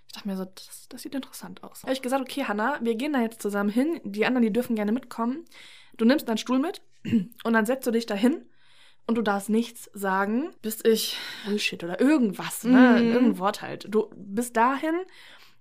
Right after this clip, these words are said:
Speaker 1: äh, wenn ich dieses Wort gesagt habe, dann durfte sie erst wieder reden. Sie dann, ne, mit ihrem Stuhl und so, wir sind dann da hingegangen und dann hat sie sich da hingesetzt und dann hab ich, <laughs> wir standen halt alle daneben und wir so, "Hi", und sie hat halt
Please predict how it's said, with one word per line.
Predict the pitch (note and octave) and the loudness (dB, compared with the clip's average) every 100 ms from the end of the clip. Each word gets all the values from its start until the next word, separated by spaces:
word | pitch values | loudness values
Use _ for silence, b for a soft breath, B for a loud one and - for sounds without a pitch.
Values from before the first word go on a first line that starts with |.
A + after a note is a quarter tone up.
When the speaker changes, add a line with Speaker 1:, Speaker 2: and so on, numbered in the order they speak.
| - | -4
Speaker 1:
äh, | A3+ A3 | -2 0
wenn | A3 | 0
ich | A3 | 0
dieses | B3 C#4+ C#4 G#3+ | -2 0 -2 0
Wort | G#3+ C#4+ | 0 0
gesagt | G#3+ F#3 F3+ F3 - | -4 -6 -6 -6 -10
habe, | F#3 F#3 G#3+ | -8 -4 -2
dann | G#3+ A3+ | 2 2
durfte | A#3 A#3 | 0 -2
sie | G#3+ | -2
erst | G3+ - | -4 -4
wieder | G3+ F#3+ | -6 0
reden. | G3 G#3 - | 4 2 2
Sie | A3 A3 C#4+ - | -4 -2 -2 -4
dann, | G3+ A3 A3 | 0 2 2
ne, | A3 D#4 | 4 4
mit | C#4 A3 | 4 0
ihrem | F#3+ | -4
Stuhl | - G4 | 2 4
und | F4+ D#4+ | 4 2
so, | D#4 | 0
wir | |
sind | G#3+ F#3 | 0 -2
dann | |
da | E3+ | -8
hingegangen | E3 E4+ D4+ A#3+ | -2 0 0 -2
und | A#3+ | -2
dann | E3+ | -6
hat | F3 | -8
sie | |
sich | E3+ | -10
da | - | -4
hingesetzt | F#3+ D#4 C4 A3+ A#3 - | 0 0 0 -2 -4 -2
und | A3+ | 0
dann | A3 G#3+ G#3+ | 2 0 -2
hab | G#3 A3+ | -4 -4
ich, | A3 | 2
<laughs> | B3 A#3 A#3 - - - - A#3+ - | 2 2 -2 -4 -12 -10 -8 -10 -2
wir | B3+ | 0
standen | D4 C#4+ E4 | 2 4 4
halt | C4 - | 2 0
alle | E4+ | 0
daneben | D4 C#4 B3+ | 0 0 0
und | G3 G3+ | -2 -2
wir | A3+ | -4
so, | B3 | -4
"Hi", | F#4 F#4+ F#4 | -2 -2 0
und | A3+ G#3+ | -2 0
sie | A#3 | 0
hat | A#3 | 0
halt | G#3 | -6